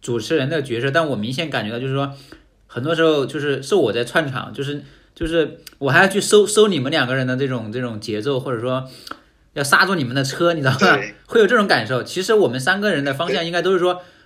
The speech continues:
Speaker 1: 我们对很多话题都有一定的基本的看法，但是我们不是核心表达的这个，我们可能就是比如会总结啊，或者说去从 A 话题导到 B 话题，我们应该是这样的一个角色，让一个嘉宾他可以，但，但前面其实我经常会有时候感觉说，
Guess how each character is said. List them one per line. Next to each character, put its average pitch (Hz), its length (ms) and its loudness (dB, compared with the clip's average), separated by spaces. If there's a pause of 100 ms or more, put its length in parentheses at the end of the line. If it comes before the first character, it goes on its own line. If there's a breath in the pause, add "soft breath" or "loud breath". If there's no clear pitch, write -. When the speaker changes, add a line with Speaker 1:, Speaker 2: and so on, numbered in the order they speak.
(140 loud breath)
Speaker 1:
我 143 140 0
们 160 180 0
对 208 160 4
很 127 180 -4
多 139 100 -2
话 175 220 4
题 131 220 -4
都 170 160 2
有 135 180 2
一 120 140 -6
定 156 200 -6
的 123 120 0
基 - 240 -6
本 170 160 -4
的 110 100 -4
看 135 220 -4
法， 107 80 -4
但 143 160 -4
是 160 60 -4
我 123 180 -4
们 127 380 -8 (400 soft breath)
不 139 100 -2
是 165 100 -2
核 131 220 0
心 180 160 -6
表 107 160 2
达 92 160 0
的 104 100 -2
这 104 100 -6
个， 101 60 -4
我 113 60 -4
们 131 100 -4
可 156 120 -4
能 143 80 -2
就 156 100 -4
是 156 80 -2
比 135 80 -4
如 135 80 0
会 160 80 0
总 123 240 -8
结 104 160 -2
啊， 127 300 0 (180 loud breath)
或 131 180 -4
者 131 60 -2
说 143 80 0
去 139 400 -2 (140)
从 135 260 -6
A 165 160 -2
话 147 240 2
题 127 220 -4
导 110 240 -4
到 117 180 -2 (260)
B 175 140 -4
话 135 220 -2
题， 120 100 -12
我 117 140 -6
们 123 100 -6
应 151 60 -6
该 175 100 -4
是 165 80 -8
这 190 80 -4
样 208 80 0
的 180 60 -6
一 - 20 -6
个 135 80 -4
角 107 180 -6
色， 120 220 -4 (400 loud breath)
让 170 180 -2
一 151 60 -4
个 147 120 0
嘉 160 200 0
宾 180 180 -6
他 180 160 -4
可 151 140 -6
以， 123 80 -2
但， 180 240 -2
但 196 100 -2
前 120 220 -8
面 196 140 -4
其 - 60 -12
实 156 120 -2
我 120 180 -2
经 160 140 -8
常 156 140 -4
会 156 100 -4
有 135 60 0
时 123 80 -4
候 139 100 -2
感 107 180 -6
觉 104 120 -10
说， 127 200 -8